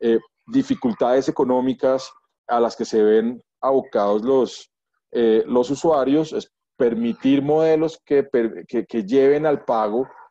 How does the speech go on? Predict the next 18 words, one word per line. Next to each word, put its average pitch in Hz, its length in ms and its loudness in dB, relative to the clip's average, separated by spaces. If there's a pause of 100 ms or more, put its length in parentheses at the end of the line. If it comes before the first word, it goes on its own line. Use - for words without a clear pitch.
(140)
eh, 110 380 2
de 120 100 2
los 117 120 2
servicios 113 320 -2
públicos, 147 460 0
así 139 180 -4
se 147 140 0
deban 156 280 0
diferir, 151 420 0 (340)
para 120 160 2
además 110 240 0
garantizar 113 640 -2
que 123 160 -2
las 120 180 -2
empresas 107 480 -2
no 117 100 -2
se 120 120 -10
queden, 120 560 0